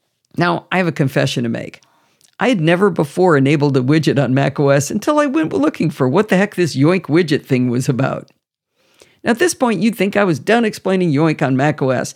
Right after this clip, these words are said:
but I found a link on the Eternal Storms website entitled Mac Tips, where Matthias walks through a ton more cool things you could do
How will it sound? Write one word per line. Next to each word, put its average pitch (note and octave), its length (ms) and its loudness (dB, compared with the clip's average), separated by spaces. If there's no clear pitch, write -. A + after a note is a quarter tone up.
but - 360 -2
I F#3 80 0
found F#3 240 0
a - 20 0
link G3+ 320 0
on C#3 120 2
the B2+ 80 0
Eternal B3 380 -2
Storms G#3 380 -2
website D#3+ 500 0
entitled C#3+ 400 0
Mac G3+ 400 0
Tips, - 380 -2
where F3+ 140 0
Matthias A3 440 2
walks G3 280 0
through A3+ 160 -2
a A#3+ 160 0
ton B3+ 560 -2
more D#3+ 240 0
cool B3 420 -2
things A3+ 340 0
you D3+ 60 -4
could D3 180 -2
do C#3 240 0